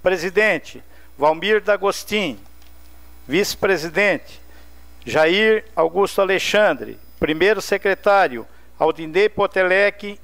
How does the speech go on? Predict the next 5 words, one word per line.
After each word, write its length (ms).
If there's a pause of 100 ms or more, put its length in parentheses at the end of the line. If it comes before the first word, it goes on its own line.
(140)
E 100
segundo 460
secretário, 880 (420)
Antônio 560
Manuel. 640